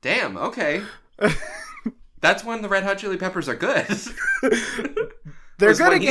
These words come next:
Speaker 2: again.
Speaker 1: there. Yeah.
Speaker 2: <laughs>
Speaker 1: I mean, you know. Okay, that's cool. I, I do, <clears throat>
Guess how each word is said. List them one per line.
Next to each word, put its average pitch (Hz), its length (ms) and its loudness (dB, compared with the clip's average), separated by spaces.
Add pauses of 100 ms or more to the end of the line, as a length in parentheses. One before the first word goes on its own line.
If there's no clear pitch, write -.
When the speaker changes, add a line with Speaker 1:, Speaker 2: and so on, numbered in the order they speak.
Speaker 2:
again. 262 60 0
Speaker 1:
there. 107 320 -2 (220)
Yeah. 190 400 2 (380)
Speaker 2:
<laughs> - 360 -20
Speaker 1:
I 151 80 -2
mean, 160 400 -2 (160)
you 190 140 -10
know. 113 200 -4 (300)
Okay, 330 200 -2
that's 269 200 -2
cool. 180 340 -4 (800)
I, 226 320 0
I 190 220 -4
do, 233 640 -6
<clears throat> 135 760 -6